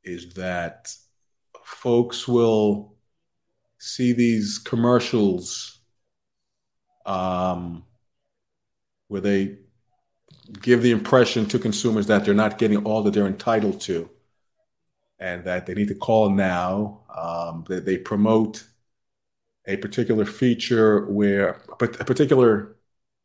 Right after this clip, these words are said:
benefit of being able to get money back into their check from a particular Medicare plan. And, um, very often what they don't also tell these consumers is that that money that you're getting back into your check is actually just coming from a different benefit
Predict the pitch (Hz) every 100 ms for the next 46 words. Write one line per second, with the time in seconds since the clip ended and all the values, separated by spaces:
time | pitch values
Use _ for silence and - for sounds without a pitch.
0 | _ _ _ _ - 131 131 - 107 104
1 | 117 - 208 123 104 123 120 107 110 -
2 | 104 113 107 95 - 120 98 - - 98
3 | 98 - - 107 98 95 104 101 92 78
4 | - 85 71 - _ _ _ _ _ _
5 | _ _ _ _ _ 92 95 90 92 92
6 | 95 90 87 85 82 - _ _ _ _
7 | _ _ 117 113 117 127 127 117 110 110
8 | 107 104 110 117 131 135 110 - 120 107
9 | 98 98 - 90 - 98 98 110 98 90
10 | 92 87 104 104 104 101 110 117 107 104
11 | 104 90 101 98 90 104 101 92 98 92
12 | - 131 - 90 95 95 - 90 85 95
13 | - - _ _ _ _ - 113 107 101
14 | 104 92 110 101 98 - 87 - 104 107
15 | 104 92 -